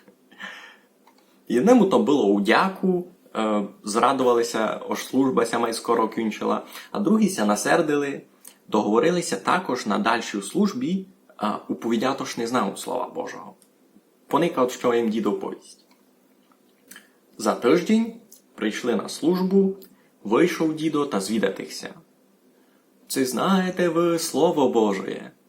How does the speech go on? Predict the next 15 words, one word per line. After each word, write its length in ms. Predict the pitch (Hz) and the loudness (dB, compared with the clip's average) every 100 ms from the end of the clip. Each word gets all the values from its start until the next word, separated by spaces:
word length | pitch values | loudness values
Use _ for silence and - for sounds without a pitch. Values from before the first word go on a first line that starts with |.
| _ _ _ | _ _ _
"Ні", 260 | - 202 247 | -2 2 2
кажуть, 520 | 247 - 131 120 104 | 2 -2 -2 -2 -2
"не, 180 | 113 113 | -2 0
не 180 | 123 131 | 2 2
знаємо", 440 | 185 226 175 107 107 - | 4 2 2 0 -4 -6
<laughs> 200 | - - | -14 -14
відповідав 560 | - 107 - 107 - - | -4 -4 -2 -4 -2 -4
отвірник. 600 | - - - - - - _ - _ _ _ _ _ _ | -4 -4 -4 -8 -16 -20 _ -20 _ _ _ _ _ _
А 140 | - 113 | -4 0
дідо 240 | 190 208 | 4 6
їм 100 | 196 | 6
на 140 | 147 127 | 4 0
то 160 | 143 | -2
каже: 380 | - - - - - _ _ _ _ _ | -4 -4 -6 -10 -18 _ _ _ _ _
"Ну, 380 | 165 185 - | 2 2 0